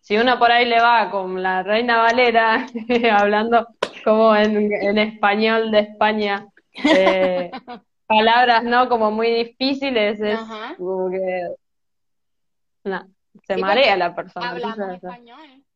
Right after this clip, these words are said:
Speaker 2: pero muchas palabras, hasta como ahorita, como las ranas y el coquí, aunque es lo
Speaker 1: Tal cual.
Speaker 2: mismo, pero tiene un di-, un significado diferente. So, ¿verdad? Es, es como que a lo mejor el, el inglés es inglés, pero el español,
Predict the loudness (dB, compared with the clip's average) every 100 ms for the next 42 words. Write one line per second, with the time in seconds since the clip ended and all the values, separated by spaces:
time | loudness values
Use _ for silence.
0 | -20 -18 -16 -18 -20 _ _ -20 -20 -20
1 | -20 -14 -12 -10 -10 -12 -14 -16 _ _
2 | -18 -16 -14 -14 -16 -18 -14 -12 -12 -12
3 | -10 -12 -12 -14 -14 -14 -16 -16 -14 -12
4 | -12 -14 _ _ _ _ _ _ _ -4
5 | -4 -4 -10 -12 -10 -4 -2 -2 -4 -8
6 | -10 _ _ _ _ -14 -12 -12 -16 -16
7 | -18 _ -20 -16 -14 -10 -4 -2 -4 -8
8 | -8 -8 -10 -12 -14 -12 -8 -6 -6 -8
9 | -8 -8 -8 -12 -18 -20 -20 -18 -16 -16
10 | -16 -20 _ _ -14 -12 -10 -12 -10 -10
11 | -8 -8 -8 -10 -10 -8 -8 -10 _ _
12 | _ _ _ -6 -4 -4 -10 -16 -18 -20
13 | -20 -20 -20 -20